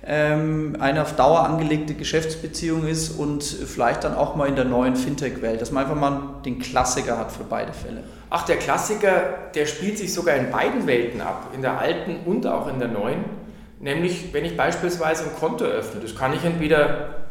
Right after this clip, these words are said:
Speaker 2: eröffnen, indem ich, sowas gibt's noch, ich habe erst neulich eine wieder gesehen, eine Bankfiliale, da kann ich reingehen und, ähm, klopfe erstmal den Staub vom Jackett und sag dann, ähm, jetzt möchte ich hier ein Konto eröffnen.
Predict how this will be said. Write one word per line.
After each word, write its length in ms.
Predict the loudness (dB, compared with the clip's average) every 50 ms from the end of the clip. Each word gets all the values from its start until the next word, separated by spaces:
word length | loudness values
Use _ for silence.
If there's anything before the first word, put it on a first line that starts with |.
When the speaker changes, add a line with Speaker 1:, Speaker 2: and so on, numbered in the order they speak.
| -4 -6 -6
Speaker 2:
eröffnen, 440 | -4 -2 0 -2 0 0 -2 -2
indem 320 | -2 -2 0 0 0 0 0
ich, 260 | -2 -4 -6 -10 -12 -14 -18 -20 -20 -20 -20 -20 -16 -14 -14
sowas 300 | -12 -10 -10 -8 -8 -4
gibt's 260 | -4 -4 -4 -4 -4 0
noch, 180 | 0 0 0
ich 140 | 0 -4 -4
habe 220 | -4 -4 -4 -4
erst 180 | -6 -8 -8 -8
neulich 300 | -6 -4 -4 -4 -4 -4
eine 200 | -4 -4 -2 -2
wieder 140 | -2 -2 -2
gesehen, 260 | -2 -4 -4 -4 -2
eine 100 | -2 0
Bankfiliale, 840 | 0 0 0 0 -2 -4 -2 0 2 2 2 2 2 0 0 -4 -6 -8 -10 -10
da 80 | -10 -8
kann 200 | -6 -4 -2 -2
ich 160 | -2 0 0
reingehen 840 | 2 2 4 2 2 2 2 2 2 2 0 0 -4 -6 -8 -10 -12 -14 -16 -16 -10
und, 300 | -6 -4 -2 -2 -2 -4 -4 -8 -6 -2 2 4
ähm, 420 | 4 4 4 2 0 0 -2 -4 -8 -10 -14 -16 -18 -18 -18 -18 -18 -12
klopfe 280 | -6 -6 -6 -4 -2 0
erstmal 300 | 0 0 0 -2 -4 -4
den 100 | -4 -6
Staub 320 | -4 0 2 2 4 4
vom 140 | 2 0 0
Jackett 420 | 0 0 0 4 4 4 4 4
und 180 | -2 -2 -2 -2
sag 300 | 2 2 2 2 2 0
dann, 220 | 0 0 0 0 -2
ähm, 340 | 0 0 0 0 -2 -6 -8 -8
jetzt 220 | -10 -12 -10 -8
möchte 240 | -8 -8 -8 -10 -10
ich 60 | -6
hier 100 | -6 -6
ein 120 | -6 -4
Konto 260 | -4 -4 -4 -2 0 0
eröffnen. 600 | 0 0 0 -2 -2 -4 -4 -4 -6 -10 -12